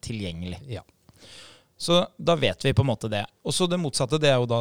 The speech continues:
Speaker 1: trening med vekter. Det er jo da det man kanskje ikke gjorde så mye av i gymtimen. Man gjorde heller kanskje ikke så mye av det hvis man drev med lagidrett.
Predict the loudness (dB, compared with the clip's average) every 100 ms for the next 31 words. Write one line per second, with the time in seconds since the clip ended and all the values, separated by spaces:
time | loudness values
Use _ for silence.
0 | -2 -4 -2 -2 -4 -4 -4 -4 -4 -6
1 | -8 -8 -8 0 0 4 4 4 4 2
2 | 0 0 -2 -2 -4 -4 -2 -2 0 -2
3 | -2 -2 -4 -2 -4 -4 -6 -6 -8 -12
4 | _ _ -8 -6 -6 -4 -4 -4 -4 -4
5 | -4 -4 -4 -2 -4 -4 -4 -2 0 0
6 | 2 2 2 0 0 0 -2 -4 -4 -6
7 | -6 -6 -4 -4 -4 -6 -8 -6 -6 -6
8 | -4 -4 -4 -6 -4 -4 _